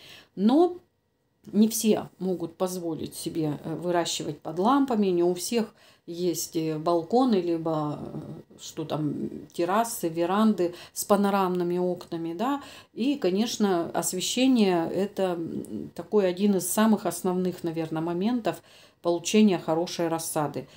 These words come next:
У меня вся рассада, абсолютно вся, выращивается без ламп в этом году. Ну, у меня и раньше я в какое-то время, то есть до пересадки, пока ещё совсем маленькая рассада, держала под лампами и затем уже выставляла на подоконник.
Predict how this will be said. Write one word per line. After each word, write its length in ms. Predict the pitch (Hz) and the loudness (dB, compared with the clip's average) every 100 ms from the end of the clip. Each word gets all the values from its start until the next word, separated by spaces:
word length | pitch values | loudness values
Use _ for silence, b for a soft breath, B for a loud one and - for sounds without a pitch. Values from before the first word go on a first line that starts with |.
| B | B
У 80 | - | 2
меня 320 | 196 240 330 | 6 6 6
вся 340 | 339 - 220 196 | 4 2 4 4
рассада, 560 | 165 - - 254 220 | 2 -2 0 2 4
абсолютно 720 | 165 - - 208 208 202 165 | 2 2 4 4 4 0 -6
вся, 320 | 151 - 156 147 | -6 -4 -2 0
выращивается 720 | 165 214 254 262 254 254 - | 0 0 0 0 0 0 -4
без 320 | 190 170 202 | 0 0 0
ламп 320 | 175 156 156 151 | 0 0 0 -6
в 80 | 147 | -6
этом 300 | 147 147 139 | -4 -4 -6
году. 340 | 143 143 151 - B B - | -4 -6 -6 -10 B B 4
Ну, 140 | 311 | 6
у 40 | |
меня 220 | 269 269 254 | 8 6 6
и 80 | |
раньше 340 | 262 320 320 208 | 4 4 2 2
я 280 | 185 180 - | 2 2 2
в 220 | 165 - | -4 -8
какое-то 440 | 226 220 214 180 | -6 6 6 6
время, 380 | 185 202 190 165 | 2 2 2 2
то 100 | 156 | 0
есть 200 | 165 160 | -4 0
до 120 | 220 | 0
пересадки, 800 | 220 190 202 - 208 170 - - - B B | 2 2 0 0 0 0 -4 -8 -10 B B
пока 180 | 190 202 | -2 2
ещё 220 | 180 - | 2 0
совсем 380 | - 202 - 190 | -2 0 2 2
маленькая 500 | 180 165 160 165 170 | 2 0 -2 -2 -2
рассада, 400 | 170 - 170 151 | -2 -2 -2 0
держала 480 | 156 170 170 160 160 | -2 -2 0 0 0
под 180 | 175 190 | 0 2
лампами 440 | 269 277 202 165 | 2 2 2 0
и 40 | |
затем 380 | 165 165 220 214 | -2 -6 -2 -2
уже 160 | 170 156 | -2 -6
выставляла 580 | 156 - 165 185 180 165 | -6 -6 -4 -2 -2 -2
на 120 | 156 | -4
подоконник. 600 | 165 165 160 151 78 | -4 -4 -4 -6 -6